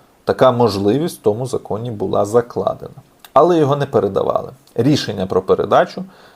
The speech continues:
відповідальність за рішення про передачу лежала особисто на президенті Байдені. Цього не було зроблено. Ну і як наслідок ми зупинились там, де зупинились.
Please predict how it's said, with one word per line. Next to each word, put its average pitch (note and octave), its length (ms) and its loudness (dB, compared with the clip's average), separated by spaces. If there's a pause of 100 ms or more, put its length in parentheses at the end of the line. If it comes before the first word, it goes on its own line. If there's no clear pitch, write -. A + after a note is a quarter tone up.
(100)
відповідальність G2+ 760 2
за F#2+ 120 -2
рішення F#2+ 520 -8
про - 160 -4
передачу - 640 -2
лежала G#2+ 500 -2
особисто A2 600 -2
на G#2+ 140 -8
президенті G2+ 680 -10
Байдені. - 420 -8 (680)
Цього F3+ 260 4
не E3 200 4
було C3 360 4
зроблено. - 640 -4 (100)
Ну D3+ 140 -2
і C#3+ 40 4
як B2+ 160 4
наслідок C#3+ 540 0
ми A2+ 120 -2
зупинились G2 580 -8
там, F#2+ 220 -8
де - 100 -8
зупинились. - 640 -12